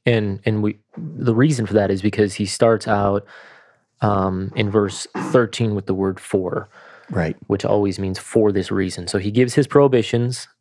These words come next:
Speaker 1: and then he, then he gives his reason for.
Speaker 2: So, so, but it, go ahead. Never
Speaker 1: No.
Speaker 2: mind. No, you, you need to say it. Um,
Speaker 1: Okay. Um,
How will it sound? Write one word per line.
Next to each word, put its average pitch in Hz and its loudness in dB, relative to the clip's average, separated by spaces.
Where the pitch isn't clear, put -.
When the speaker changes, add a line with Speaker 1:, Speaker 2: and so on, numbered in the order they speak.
Speaker 1:
and 107 2
then 101 2
he, 92 -10
then 113 2
he 110 0
gives 104 2
his 95 -2
reason 92 -4
for. 110 2
Speaker 2:
So, - 4
so, 113 4
but 123 4
it, 123 2
go 101 4
ahead. 90 -2
Never 110 2
Speaker 1:
No. 143 6
Speaker 2:
mind. 110 -2
No, 104 4
you, 98 2
you 120 4
need 120 2
to 95 -4
say 101 0
it. 90 -4
Um, 98 -4
Speaker 1:
Okay. 101 0
Um, 113 2